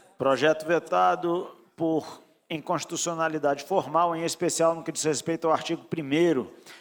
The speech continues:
que, segundo o governo, impacta diretamente o planejamento, a prestação e a organização do serviço de saúde, repercutindo nas escalas dos profissionais. É o relatório.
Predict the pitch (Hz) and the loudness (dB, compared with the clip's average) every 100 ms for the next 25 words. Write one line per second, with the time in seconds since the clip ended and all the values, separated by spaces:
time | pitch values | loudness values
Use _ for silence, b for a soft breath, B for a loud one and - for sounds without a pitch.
0 | B - 139 160 170 165 151 147 160 165 | B -4 0 2 4 4 4 2 0 2
1 | 170 160 156 151 165 160 160 160 156 160 | 2 2 0 2 2 2 0 -2 -2 0
2 | 156 143 156 160 160 156 135 151 170 165 | 0 0 0 0 -2 -2 0 0 0 2
3 | 151 151 151 151 170 151 147 151 151 160 | 2 2 0 0 0 -2 -2 -2 -2 2
4 | 151 160 160 160 143 160 160 156 127 160 | 2 2 0 0 -4 -6 -2 -2 0 0
5 | 156 135 143 - 151 151 - 160 135 139 | 2 0 -6 -6 -4 -4 -2 -2 2 4
6 | 127 107 - B B B B B _ _ | 2 0 -10 B B B B B _ _
7 | - 143 151 151 147 127 101 | 0 2 4 2 4 2 0